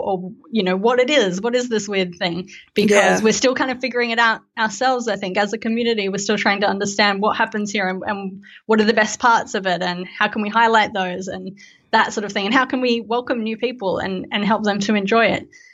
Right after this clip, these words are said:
Speaker 1: And I think there's, there's a
Speaker 2: Mm-hmm.
Speaker 1: lot more that we can do, and there'll be lots of things we haven't even thought of, and that's gonna keep changing over time. So I think,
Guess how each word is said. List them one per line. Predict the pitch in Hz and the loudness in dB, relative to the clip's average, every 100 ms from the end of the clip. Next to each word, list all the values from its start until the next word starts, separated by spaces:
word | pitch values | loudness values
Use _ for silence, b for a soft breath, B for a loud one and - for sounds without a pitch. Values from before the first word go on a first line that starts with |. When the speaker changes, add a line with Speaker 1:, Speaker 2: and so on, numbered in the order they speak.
| B | B
Speaker 1:
And | 262 208 208 208 | 2 4 4 2
I | 190 233 | 0 2
think | 277 | 4
there's, | 262 254 | 4 4
there's | 233 214 220 | 4 4 6
a | |
Speaker 2:
Mm-hmm. | 190 | 6
Speaker 1:
lot | 220 | 4
more | 220 | 4
that | 220 | 0
we | 196 | -2
can | 214 190 | -4 -4
do, | 208 240 311 | -2 -2 -2
and | 214 208 | -2 0
there'll | 208 | 2
be | 196 196 | 2 -2
lots | 202 214 208 | 0 -2 0
of | 208 | -4
things | 214 208 | -2 -2
we | 214 | 0
haven't | 214 | 0
even | 202 170 | -2 -4
thought | 170 233 220 | -4 -4 -4
of, | - - - | -6 -10 -12
and | 196 | -2
that's | 202 208 | -2 0
gonna | 214 | -2
keep | 185 214 | 0 -2
changing | - 202 196 190 185 | 0 -2 0 -2 -2
over | 185 185 | -2 -2
time. | 208 196 180 | 0 0 0
So | 185 214 | -2 0
I | 196 | 0
think, | 202 202 196 | 0 -2 -4